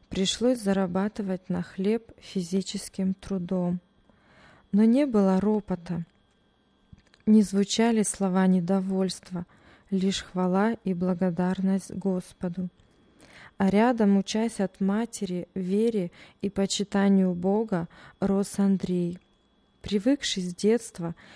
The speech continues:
делить с матерью трудности и невзгоды, он казался взрослым не по годам. Скромная одежда и однообразная еда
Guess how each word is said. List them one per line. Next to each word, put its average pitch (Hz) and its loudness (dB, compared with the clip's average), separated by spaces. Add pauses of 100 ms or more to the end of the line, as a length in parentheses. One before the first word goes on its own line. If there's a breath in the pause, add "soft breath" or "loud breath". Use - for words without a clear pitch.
(140)
делить 196 -2
с - -8
матерью 196 -2
трудности 202 -2
и 180 2
невзгоды, 180 0 (520 soft breath)
он 190 2
казался 190 0
взрослым 185 0 (160)
не 190 4
по 190 -4
годам. 175 -2 (2750 soft breath)
Скромная 202 6
одежда 196 0 (540 soft breath)
и 202 -2
однообразная 190 2
еда 185 -2